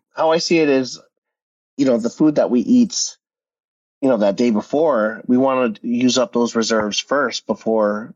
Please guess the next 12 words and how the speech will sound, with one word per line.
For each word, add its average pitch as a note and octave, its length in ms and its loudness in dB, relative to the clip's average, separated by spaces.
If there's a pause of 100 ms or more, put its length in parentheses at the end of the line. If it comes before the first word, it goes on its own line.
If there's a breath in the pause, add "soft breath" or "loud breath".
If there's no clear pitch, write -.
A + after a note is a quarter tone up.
(160)
feeding D3 340 2
ourselves. G2 440 -2
It's A2+ 140 -2
not D3 120 0
like B2 300 -2 (880)
we're A2+ 100 0
gonna A2 200 0
die G#2+ 720 0
because - 200 -6
we G#2+ 80 2
didn't G#2+ 300 0
eat. G#2+ 440 2